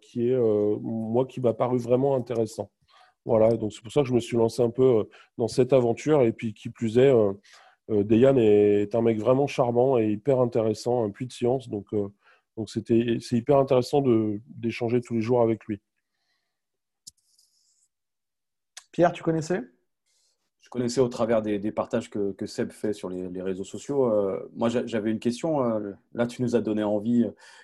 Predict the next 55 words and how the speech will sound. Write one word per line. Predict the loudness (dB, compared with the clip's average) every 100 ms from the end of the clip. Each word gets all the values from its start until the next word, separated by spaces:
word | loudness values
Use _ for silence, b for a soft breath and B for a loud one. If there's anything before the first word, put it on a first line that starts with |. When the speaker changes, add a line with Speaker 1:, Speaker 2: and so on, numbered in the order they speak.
| B
Speaker 3:
et | -12
effectivement, | -10 -8 -6 -4
quand | -4 -4
on | -4
entraîne, | -4 -4 -4
on |
est | -6
toujours | -8 -6
en | -4 -4
recherche | -4 -2 -2 -2
de, | -4 -4 -8 b b _
d'exercices, | -4 -2 0 0 -2 -4
de | -4
diversité, | -6 -2 -2 -2 -8 -8 -2 -2
de, | -2 -6 -10
euh, | -12 -10 -6
voilà, | -2 0
de, | 0 -4 -8 -12 -16 -18
d'éviter | -4 -4 0 0
de, | 0 -2
que | -4
nos | -6 -4
joueurs | -2 -4
tombent | -4 -4
dans | -2
la | -2
routine. | -4 -4 -2 -2 -6 b b _
Comment | -2 0
on | 0
se | 0
procure | -6 -2 -4
ce | -4 -10
bouquin ? | -8 -10 -10 _ _ _ _ _ _ B B B B B B B 0
Speaker 1:
Alors, | 4 4
en |
fait, | 4 0 2
on | 2
a |
un | 2
site, | 0 -4 -6 -10 _ -4
euh, | -2 -2
ça | -4
s'appelle, | -6 -2 0 2
euh, | 4 2
w | 2 0 0 2 0
w |
w | 0 0 0 2 2 4 4
cinq | 0 -4 -4
cents | -2 -2
b | -2 0
ball | 0 0
drills | 2 0 -2 -6
point | 0 0
f | 2 2
r. | 2 0